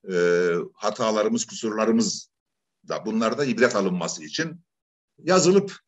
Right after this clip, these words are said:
bırakılması lazım diye düşündüm ve böyle bir çalışma yaptım.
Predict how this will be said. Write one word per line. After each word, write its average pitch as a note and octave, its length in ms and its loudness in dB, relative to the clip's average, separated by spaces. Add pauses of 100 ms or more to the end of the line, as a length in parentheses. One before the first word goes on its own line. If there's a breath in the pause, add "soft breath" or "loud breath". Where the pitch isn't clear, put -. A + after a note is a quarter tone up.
(140)
bırakılması D3 540 0
lazım F2+ 480 0 (640)
diye A#2 220 2
düşündüm E3 320 -2
ve F3 100 4
böyle C3 240 2
bir F#2+ 240 0
çalışma F#2 380 -6
yaptım. F2+ 400 -6